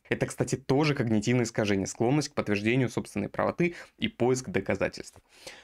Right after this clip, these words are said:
Вот. Мозг постоянно находит доказательства, и, соответственно, из этой ловушки он выбраться не может, потому что повсюду он видит подтверждение того, что это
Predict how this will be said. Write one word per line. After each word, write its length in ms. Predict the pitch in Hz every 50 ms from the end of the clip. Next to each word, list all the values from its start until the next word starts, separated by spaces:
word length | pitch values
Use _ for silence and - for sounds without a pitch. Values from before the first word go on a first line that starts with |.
| - _
Вот. 320 | - 107 123 - 214 226 - - -
Мозг 320 | 180 185 185 170 175 - -
постоянно 500 | - 160 156 - 180 170 175 175 165 147
находит 460 | 131 131 131 131 - 143 135 120 113 113
доказательства, 720 | 127 - - 120 113 131 165 214 - - - - - 104
и, 100 | - -
соответственно, 460 | - - 139 131 165 170 165 - 180
из 180 | - 180 165 143
этой 220 | 180 180 175 147
ловушки 720 | 131 131 135 135 139 170 214 285 302 - - - - - - _ _ -
он 160 | - 147 147
выбраться 460 | 143 139 202 208 180 185 165 - - 156
не 120 | 156 160
может, 560 | 165 175 185 214 202 160 113 104 92 - - _ _ _
потому 420 | - 143 143 143 139 151 170 185
что 300 | 175 - - 151 127 131 - - _ _ _ _ _ _
повсюду 840 | - 165 - - - - - 214 226 247 254 196 135 113 95 87 - - _ _ _
он 220 | - 156 160 151 143
видит 440 | 123 147 185 170 147 143 143 -
подтверждение 920 | - 151 143 143 - - 160 185 165 143 135 131 160 156 143 135 120 104 104
того, 640 | 104 110 104 110 110 131 170 214 180 - - - - _ _ _ _
что 340 | - - - - 120 110 - -
это 360 | 151 156 170 185 175 - 107